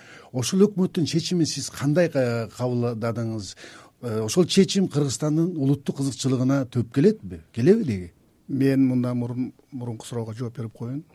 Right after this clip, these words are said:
Speaker 2: Бизде мамлекеттик система, башкаруу системасы жок. Ошол жерде бүт бардыгы ылайыкташылган катуу система жок. Мына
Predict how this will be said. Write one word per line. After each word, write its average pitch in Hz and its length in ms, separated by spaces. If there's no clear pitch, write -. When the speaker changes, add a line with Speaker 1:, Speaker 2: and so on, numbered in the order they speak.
Speaker 2:
Бизде 120 300
мамлекеттик 135 760
система, 143 500
башкаруу 123 500
системасы 110 540
жок. 98 160
Ошол 139 240
жерде 135 280
бүт 143 280
бардыгы 131 300
ылайыкташылган 123 840
катуу 120 300
система 101 480
жок. - 120
Мына 127 280